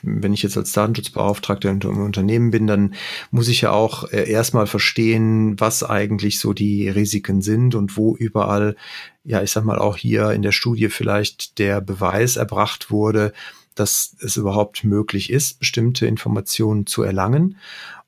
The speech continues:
Und da wäre jetzt natürlich nochmal so aus deiner Sicht, und du hast ja sehr intensiv durchgearbeitet, diese Studie, nochmal so die Kernessenz vielleicht ganz interessant, die du daraus mitgenommen hast.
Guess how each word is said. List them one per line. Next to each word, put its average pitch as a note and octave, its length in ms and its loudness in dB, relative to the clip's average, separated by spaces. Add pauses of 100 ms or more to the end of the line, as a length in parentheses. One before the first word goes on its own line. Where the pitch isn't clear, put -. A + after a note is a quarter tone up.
Und G#2+ 360 0
da G#2+ 100 4
wäre B2 120 4
jetzt A#2+ 160 2
natürlich A#2+ 320 2
nochmal A2 680 2 (140)
so A#2 140 -2
aus A2 160 -2
deiner A2+ 320 2
Sicht, A2 280 0
und G#2+ 100 -2
du G#2+ 60 0
hast G#2 200 0
ja G#2 260 4
sehr G#2 140 0
intensiv G2+ 420 -2
durchgearbeitet, G#2+ 760 0
diese G2 220 -8
Studie, G#2+ 500 0 (500)
nochmal G#2+ 460 2
so G#2+ 80 -2
die G2+ 240 -4 (180)
Kernessenz A2+ 960 2
vielleicht G2+ 400 0
ganz G#2 180 0
interessant, G#2 960 0
die A2 80 -2
du G#2+ 140 0
daraus G#2+ 420 0
mitgenommen G#2+ 600 0
hast. A2 260 0